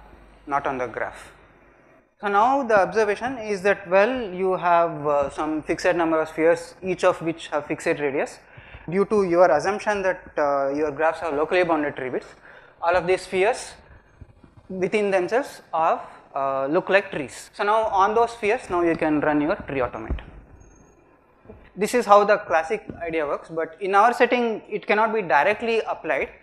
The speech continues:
because it works here because you only want to check whether a certain formula is satisfied or not. But what we want is to come up with a huge number of pairs which cannot be distinguished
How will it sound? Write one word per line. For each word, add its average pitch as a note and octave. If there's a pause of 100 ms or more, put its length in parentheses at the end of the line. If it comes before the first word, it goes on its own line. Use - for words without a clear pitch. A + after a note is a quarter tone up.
(760)
because G3+
it G#3+
works B3+
here B3
because A3+
you A3 (200)
only G#3+
want G3+
to G3
check G3
whether F#3
a E3
certain E3+
formula E3
is E3
satisfied D3+
or C3+
not. A2+ (480)
But D#3
what D#3+
we A#3+
want G#3+
is G3+
to G3
come F3+
up G3
with F#3+ (340)
a F3+
huge G3+
number F3+
of E3+
pairs F#3
which D3+
cannot E3
be E3+
distinguished D#3